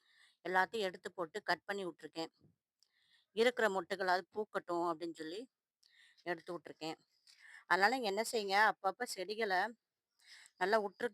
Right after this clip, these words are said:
கவனிங்க. ஏங்கிட்ட நமக்கே தெரியாது, அந்த புழு வந்து நம்ம செடியோட கொப்பு மாதிரியே தான் இருக்குது. அந்த மர கலர்லயே இருக்கிறதுனால நமக்கு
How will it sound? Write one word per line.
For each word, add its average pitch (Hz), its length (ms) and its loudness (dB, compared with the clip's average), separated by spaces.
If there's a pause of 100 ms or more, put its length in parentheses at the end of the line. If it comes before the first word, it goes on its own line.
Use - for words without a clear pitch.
கவனிங்க. 185 400 2 (1080)
ஏங்கிட்ட 226 320 2 (120)
நமக்கே 226 360 6 (140)
தெரியாது, 190 400 4
அந்த 180 200 -2
புழு 247 280 2
வந்து 214 240 -2 (180)
நம்ம 180 240 2 (880)
செடியோட 220 480 4 (100)
கொப்பு 226 320 -2
மாதிரியே 220 320 6
தான் 185 120 6
இருக்குது. - 260 -10 (880)
அந்த 185 140 0 (100)
மர 202 200 8 (100)
கலர்லயே 208 440 4
இருக்கிறதுனால 190 480 -2
நமக்கு 185 240 -6